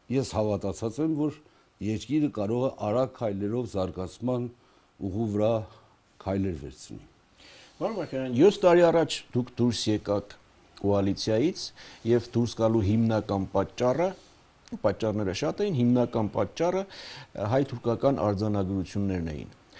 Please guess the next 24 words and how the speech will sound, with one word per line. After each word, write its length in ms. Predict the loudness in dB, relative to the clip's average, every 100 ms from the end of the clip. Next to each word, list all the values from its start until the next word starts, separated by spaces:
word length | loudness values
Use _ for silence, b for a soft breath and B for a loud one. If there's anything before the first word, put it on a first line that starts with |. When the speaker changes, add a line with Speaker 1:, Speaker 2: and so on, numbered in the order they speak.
| B B
Speaker 2:
Հիմա 240 | 4 4 4
ինչ 140 | 2
է 80 | 2
փոխվել 460 | 0 -2 0 0 0 -2 -6
դրանից 380 | 0 0 0 -2
հետո։ 240 | -6 -6 -12 -12
Չէ՞ 220 | -4 2 4
որ 220 | 2 2
այդ 240 | 0 0 4
արձանագրությունները 1120 | 4 4 2 2 0 0 -2 -2 0 0 0 0
այսպես 460 | 0 0 -2 -2
թե 120 | -2 -2
այնպես 460 | -2 0 0 -2 -6
օրակարգում 800 | -2 0 0 -2 -6 -4 -2 -2
են, 100 | -2 -6 B B B
այդ 240 | 2 4 6
արձանագրությունների 1040 | 2 4 2 2 2 0 0 0 2 0 2
տակ 280 | 2 2 -6 -20 -20 _ _ -20 -8
Հայաստանի 520 | 0 0 0 0 -2
ստորագրությունը 800 | 0 0 2 0 -2 -2 0 0 0 -4
առկա 320 | -6 -2 -2
է։ 80 | -2 -10 _ _ -20 _ _ b b b -2
Speaker 1:
Գիտեք, 280 | 4 4 4
ը, 140 | 0